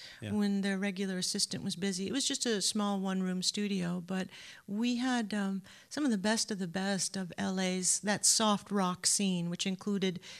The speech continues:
Speaker 2: the Eagles and Crosby, Stills and Nash and Chris Christopherson and, and Bonnie Raitt, and those folks, uh, were all colleagues. Uh, Al Kooper was there quite a lot. Um,
Speaker 1: Oh, nice.
Speaker 2: Yeah,
Speaker 1: Yeah.
Speaker 2: David Lindley, of course. And
Speaker 1: So they would, uh, y-,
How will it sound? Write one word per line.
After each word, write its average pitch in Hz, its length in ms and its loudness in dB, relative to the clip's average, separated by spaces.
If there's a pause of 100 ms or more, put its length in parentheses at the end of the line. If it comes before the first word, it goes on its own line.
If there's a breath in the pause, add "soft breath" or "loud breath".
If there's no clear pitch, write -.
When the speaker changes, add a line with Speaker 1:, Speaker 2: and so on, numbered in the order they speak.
(100 loud breath)
Speaker 2:
the - 180 0
Eagles 185 500 2
and 180 80 0
Crosby, 180 360 -2
Stills 175 340 0
and 180 140 0
Nash 170 400 0
and 175 100 -6
Chris - 240 -4
Christopherson 175 880 -4
and, 165 140 -6 (400 loud breath)
and 180 180 -2
Bonnie 175 280 2
Raitt, 170 400 2
and 170 140 0
those 185 320 2
folks, - 640 0
uh, 190 60 -2
were 190 180 0
all 175 220 -2
colleagues. 180 800 0 (380 loud breath)
Uh, 190 180 -4
Al 185 200 2
Kooper 196 440 0
was 170 180 -2
there 170 180 -4
quite 175 320 -6
a 170 40 -6
lot. 165 500 -4
Um, - 40 -6 (100)
Speaker 1:
Oh, 143 120 0
nice. 123 240 -6 (260 loud breath)
Speaker 2:
Yeah, 165 280 2 (180 loud breath)
Speaker 1:
Yeah. 120 80 -6
Speaker 2:
David 190 340 2
Lindley, 185 540 4
of 165 200 -6
course. 156 540 -4
And 165 180 -10
Speaker 1:
So 131 140 -2
they 135 160 4
would, 139 160 6 (200)
uh, 120 40 -14 (240)
y-, 123 40 -4